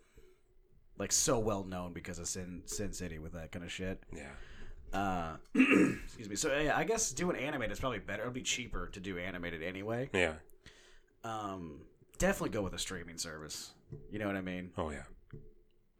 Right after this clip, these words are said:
Speaker 1: Es-, especially if, if you're gonna go hard R, which I'm glad they're gonna go hard R.
Speaker 2: Oh,
Speaker 1: That's
Speaker 2: yeah, it
Speaker 1: definitely what you wanna
Speaker 2: absolutely
Speaker 1: do.
Speaker 2: needs to be, yeah.
Speaker 1: Let's say definitely pick a streaming service, or it'll, that, or it'll be on, like, H B O or Showtime probably. I can
Speaker 2: Mm-hmm.
Speaker 1: see that.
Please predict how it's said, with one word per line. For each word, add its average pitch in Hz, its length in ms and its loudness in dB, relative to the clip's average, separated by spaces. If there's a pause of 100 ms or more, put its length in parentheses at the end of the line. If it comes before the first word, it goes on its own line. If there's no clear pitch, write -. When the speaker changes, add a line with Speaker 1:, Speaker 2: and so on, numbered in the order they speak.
(120)
Speaker 1:
Es-, 123 280 2
especially 139 320 2
if, 117 80 -4
if 113 120 0
you're 120 80 -2
gonna 110 120 0
go 92 100 0
hard 95 300 2
R, 92 180 2
which 101 160 2
I'm 107 80 -2
glad 110 240 2
they're 98 80 -2
gonna 98 160 0
go 85 160 0
hard 82 220 0
R. 78 260 0
Speaker 2:
Oh, 92 140 12
Speaker 1:
That's 78 100 2
Speaker 2:
yeah, - 80 4
it - 40 6
Speaker 1:
definitely 87 40 10
what 95 240 10
you 85 60 6
wanna 87 140 6
Speaker 2:
absolutely 85 160 2
Speaker 1:
do. 87 60 4
Speaker 2:
needs 82 140 2
to 80 80 -4
be, 80 120 2
yeah. 82 160 -4 (260)
Speaker 1:
Let's 139 100 0
say 185 80 6
definitely 143 380 4 (100)
pick 175 160 4
a 147 60 4
streaming 127 400 2
service, 127 420 4
or 98 240 4
it'll, 107 400 2 (140)
that, 120 240 4
or 113 160 4
it'll 117 180 0
be 110 180 0
on, 98 240 2
like, 87 220 -2
H 101 240 -4
B 95 160 -2
O 87 160 0
or 85 80 -4
Showtime 90 500 -2
probably. 92 380 0
I 92 40 0
can 95 100 -2
Speaker 2:
Mm-hmm. 87 80 -4
Speaker 1:
see 90 160 -2
that. 90 300 -2